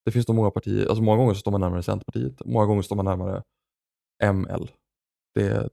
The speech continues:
det liksom finns inte alls samma hänsyn. Och alltså den här kopplingen, den, den begränsar ju vad man som intresseorganisation, om man har en sån, vad man kan göra. Alltså L O är ju också, skulle ju också kunna bli betydligt bättre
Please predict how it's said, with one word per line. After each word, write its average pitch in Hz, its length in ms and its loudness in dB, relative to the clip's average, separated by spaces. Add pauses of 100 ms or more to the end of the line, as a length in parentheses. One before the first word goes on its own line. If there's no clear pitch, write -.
det 104 120 0
liksom 104 180 -6
finns 104 120 -4
inte 104 140 -4
alls 101 180 -2
samma - 340 -8 (100)
hänsyn. 101 300 -10 (400)
Och 113 180 2 (1000)
alltså 123 200 2
den 123 160 4
här 127 100 8
kopplingen, 143 680 4 (840)
den, 135 380 4
den 143 180 6
begränsar 151 480 6
ju 110 60 8
vad 104 140 6
man 101 140 6
som 104 140 2
intresseorganisation, 104 760 4
om 101 60 2
man 107 120 4
har 147 160 6
en 101 80 4
sån, 95 420 -6
vad 117 160 0
man 113 100 2
kan 113 120 -2
göra. 127 320 -4 (420)
Alltså - 260 0
L 117 300 6
O 175 120 4
är 110 60 6
ju 104 100 4
också, 143 300 0
skulle 117 220 2
ju 104 60 8
också 110 160 -2
kunna 113 180 -2
bli 101 100 -2
betydligt 95 300 -4
bättre - 340 -4